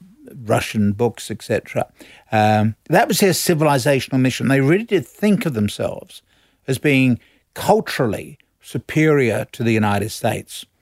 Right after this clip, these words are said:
And, and they just had, they were able to put their money into that. So an ordinary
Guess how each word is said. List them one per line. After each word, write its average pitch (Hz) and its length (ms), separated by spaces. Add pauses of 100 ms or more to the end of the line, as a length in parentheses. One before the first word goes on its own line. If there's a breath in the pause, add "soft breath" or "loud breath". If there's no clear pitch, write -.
(460 soft breath)
And, 143 180
and 170 180
they 185 80
just 170 220
had, 185 160
they 156 100
were 151 140
able 156 220
to 151 80
put 175 180
their 160 100
money 185 240
into 131 140
that. - 140
So 147 240
an 147 120
ordinary 175 440